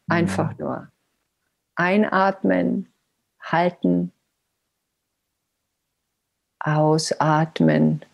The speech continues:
Speaker 2: bis zum Schluss. Das können wir mal kurz durch, durchmachen. Also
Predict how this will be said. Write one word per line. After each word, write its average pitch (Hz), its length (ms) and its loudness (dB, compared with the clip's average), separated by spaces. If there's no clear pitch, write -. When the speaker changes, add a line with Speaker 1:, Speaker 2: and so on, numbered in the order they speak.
Speaker 2:
bis - 200 -2
zum 139 220 2
Schluss. - 600 0
Das - 120 -16
können 151 160 2
wir 143 60 4
mal 143 120 4
kurz - 360 -2
durch, - 460 0
durchmachen. 175 680 2
Also - 280 0